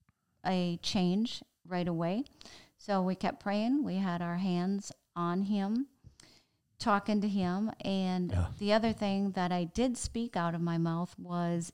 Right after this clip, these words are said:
Speaker 1: any twist to, of his intestines to untwist. Or I
Speaker 2: Mm-hmm.
Speaker 1: spoke for his int-, intestines to untwist.
Speaker 2: Yep. And
Speaker 1: So I would
Speaker 2: then
Speaker 1: say maybe two minutes after that.
Speaker 2: I don't even think it was that.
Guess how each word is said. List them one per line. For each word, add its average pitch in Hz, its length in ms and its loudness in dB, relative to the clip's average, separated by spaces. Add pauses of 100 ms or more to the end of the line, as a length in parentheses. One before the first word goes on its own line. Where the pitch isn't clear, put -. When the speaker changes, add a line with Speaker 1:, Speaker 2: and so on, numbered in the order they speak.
Speaker 1:
any 185 240 0
twist - 560 -4 (160)
to, 196 240 -6 (220)
of 180 120 0
his 180 200 0
intestines 170 800 -2 (100)
to 170 380 -2 (480)
untwist. - 640 4 (180)
Or 104 60 8
I - 100 10
Speaker 2:
Mm-hmm. 101 60 6
Speaker 1:
spoke - 300 0
for 196 100 0
his 175 120 0
int-, 180 260 4 (180)
intestines 180 640 2
to - 120 -6
untwist. - 760 -2
Speaker 2:
Yep. 101 140 4 (200)
And - 80 -10
Speaker 1:
So 202 640 6
I - 180 10
would 120 200 10
Speaker 2:
then 92 40 8
Speaker 1:
say 175 500 6
maybe 196 600 2 (120)
two - 300 -4
minutes 254 480 -4
after 226 380 -10
that. 220 340 -10 (580)
Speaker 2:
I 98 260 10
don't 107 160 12
even 87 180 8
think 90 140 4
it 87 40 -2
was 78 180 0
that. 78 380 0